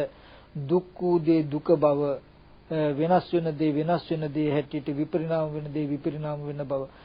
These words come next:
එදාට ඕගොල්ලන්ට දුක්ඛේ ඥානං, මේ තුන් භූමියම, පුද්ගලයේ කෙනෙක්,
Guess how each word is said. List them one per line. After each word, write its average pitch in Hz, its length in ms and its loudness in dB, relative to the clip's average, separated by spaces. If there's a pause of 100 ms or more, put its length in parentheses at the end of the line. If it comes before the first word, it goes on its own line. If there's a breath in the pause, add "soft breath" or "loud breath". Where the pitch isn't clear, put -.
(300 soft breath)
එදාට 202 440 10
ඕගොල්ලන්ට 190 560 6
දුක්ඛේ 196 580 2
ඥානං, 165 680 6
මේ 175 320 0
තුන් 175 380 -2
භූමියම, 180 800 4 (1500 soft breath)
පුද්ගලයේ 208 800 10
කෙනෙක්, 185 420 2